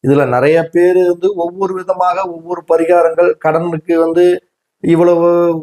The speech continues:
கோயிலுக்கு போய் இவ்வளவு செலவு பண்ணி இது மாதிரி பண்ணுங்க, அது மாதிரி பண்ணுங்க, இப்படி எல்லாம் நிறைய அவங்கவங்களுக்கு தகுந்தாற் போல் நிறைய சொல்லிட்டு இருக்காங்க.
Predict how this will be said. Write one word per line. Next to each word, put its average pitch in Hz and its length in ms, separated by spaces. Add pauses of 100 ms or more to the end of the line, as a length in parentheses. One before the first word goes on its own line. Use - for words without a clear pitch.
(200)
கோயிலுக்கு 175 360
போய் 165 200
இவ்வளவு 170 260
செலவு 170 360
பண்ணி 170 300
இது 170 180
மாதிரி 175 220
பண்ணுங்க, 175 380
அது 165 160
மாதிரி 175 240
பண்ணுங்க, 175 360
இப்படி 151 220
எல்லாம் 196 300
நிறைய 214 420
அவங்கவங்களுக்கு 196 520
தகுந்தாற் 170 420
போல் 214 220
நிறைய 180 200
சொல்லிட்டு 147 360
இருக்காங்க. 131 420